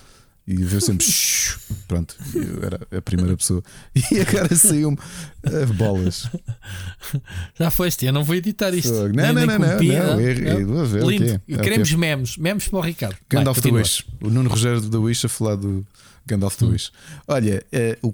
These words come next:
Speaker 1: e, e achei muito interessante, é que visto, vendo do ponto de vista de combate, se calhar o jogo também é menos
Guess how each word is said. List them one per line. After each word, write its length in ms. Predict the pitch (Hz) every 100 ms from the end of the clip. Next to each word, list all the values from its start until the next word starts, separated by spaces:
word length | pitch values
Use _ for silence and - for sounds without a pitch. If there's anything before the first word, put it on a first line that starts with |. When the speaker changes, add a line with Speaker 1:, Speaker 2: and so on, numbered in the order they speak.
| - 143
Speaker 1:
e, 340 | 131 120 127
e 40 |
achei 200 | 147 170
muito 200 | 160 156
interessante, 360 | 143 - 120 98
é 40 |
que 80 | 95
visto, 540 | 117 120 120 107 95 92
vendo 320 | 87 120 113
do 60 | -
ponto 200 | 113 101
de 60 |
vista 180 | 101 101
de 60 | -
combate, 460 | 104 92 87 - - - - - _
se 120 | - -
calhar 240 | 131 135
o 60 | 135
jogo 180 | 143
também 260 | 131 151 147
é 60 | 147
menos 920 | 151 151 151 151 147 139 - -